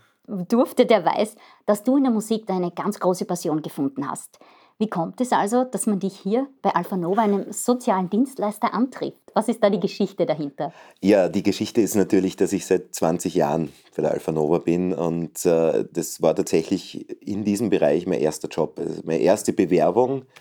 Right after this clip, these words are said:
Speaker 2: mein erstes Bewerbungsgespräch <laughs> bei, damals in Nestelbach in der Werkstätte.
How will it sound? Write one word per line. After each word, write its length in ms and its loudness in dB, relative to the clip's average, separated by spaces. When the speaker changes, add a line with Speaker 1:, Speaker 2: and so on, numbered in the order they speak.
Speaker 2:
mein 100 -2
erstes 240 -4
Bewerbungsgespräch 1000 0
<laughs> 160 -4
bei, 160 2
damals 300 4
in 80 2
Nestelbach 560 2
in 160 0
der 320 2
Werkstätte. 600 0